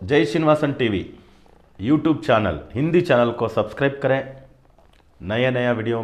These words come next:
के लिए बेल आइकन प्रेस करें, वीडियो को लाइक करें। इसके साथ ज़रूर, ज़रूर कमेंट कीजिएगा। जय सिद्धि विनायका, जय शरभेश्वरा, जय महाअवतार बाबा,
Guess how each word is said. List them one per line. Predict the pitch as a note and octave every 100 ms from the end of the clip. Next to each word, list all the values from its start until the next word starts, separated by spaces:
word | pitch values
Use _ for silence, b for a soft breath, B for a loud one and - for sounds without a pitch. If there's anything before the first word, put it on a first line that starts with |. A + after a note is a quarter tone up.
| G2+
के | G#2+
लिए | G#2+ G#2+ G#2+ - D#2+
बेल | G#2 A#2
आइकन | B2 A#2+ A#2
प्रेस | A2+ A2+ A2+
करें, | A2+ A2+ A2
वीडियो | F#2+ G#2
को | A2 A2
लाइक | G#2+ G#2+
करें। | A2 A2 G2
इसके | - A#2
साथ | C3 C3 - - - _ b b b -
ज़रूर, | D#2+ B2 D3 E3+ D3+ - - -
ज़रूर | G2+ A2 B2 B2+ - - -
कमेंट | A#2 B2 A#2+
कीजिएगा। | F#2+ D#2+ D#2 - - - b b b b b b b F#2+
जय | B2+ C3+
सिद्धि | C3+ C#3 B2
विनायका, | C3 C3 B2+ B2+ B2+ B2 A#2+
जय | G2 G#2+ A#2
शरभेश्वरा, | A#2+ A2+ G#2+ G#2+ - G#2+ G#2+ G#2
जय | F#2+ G2 G2+
महाअवतार | F2+ F#2+ F#2+ F#2 F#2 E2+
बाबा, | F2+ E2+ F2 F2 -